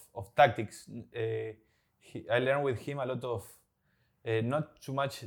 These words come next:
technique, because with that, I'm also tennis coach, so I, I see the strokes of the professional tennis player, and I, I try to, to copy them and to put it in my game. I,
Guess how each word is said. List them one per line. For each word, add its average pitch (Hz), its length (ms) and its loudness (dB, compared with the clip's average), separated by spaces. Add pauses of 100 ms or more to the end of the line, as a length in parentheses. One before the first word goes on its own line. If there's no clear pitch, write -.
technique, 135 360 -2
because 117 280 -2
with 117 160 0
that, 127 260 6 (220)
I'm 120 180 0
also 117 580 -4
tennis 117 260 -4
coach, 139 260 4
so 113 480 -6 (500)
I, 117 300 4
I 117 60 4
see 131 180 -4
the 123 120 2
strokes 123 360 -2
of 113 140 0
the 110 120 -2
professional 120 380 -4
tennis 123 260 -4
player, 139 200 0
and 123 80 -2
I, 120 140 -2 (240)
I 120 80 -4
try 120 220 0
to, 117 160 -4 (160)
to 120 140 -4
copy 135 320 2
them 139 180 0
and 113 220 0
to - 80 -8
put 123 180 -2
it 127 60 0
in 117 80 -4
my 113 140 -6
game. 135 280 0
I, 123 160 -10